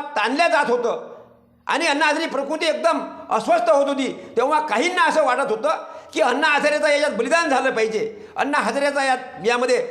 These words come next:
अण्णा, म्हणजे पूर्ण संपूर्णतः अण्णा हजारे वाहून गेले पाहिजे.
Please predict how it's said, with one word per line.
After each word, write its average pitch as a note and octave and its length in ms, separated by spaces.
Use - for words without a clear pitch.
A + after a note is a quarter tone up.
अण्णा, A3 280
म्हणजे G#3+ 200
पूर्ण D#4 300
संपूर्णतः D4+ 600
अण्णा C4+ 200
हजारे B3+ 300
वाहून F3 340
गेले D#4 260
पाहिजे. B3 520